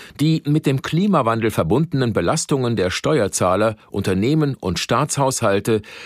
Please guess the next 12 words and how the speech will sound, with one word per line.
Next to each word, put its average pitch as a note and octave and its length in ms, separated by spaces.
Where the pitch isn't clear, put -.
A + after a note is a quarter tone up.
werden E3+ 260
sich D3+ 420
mehr D3+ 300
oder A#2+ 240
weniger C#3 380
stark G2+ 520
auf - 140
das B2 200
Wirtschaftswachstum G#2 920
auswirken, F#2 720
abhängig E3+ 540
davon, C3+ 540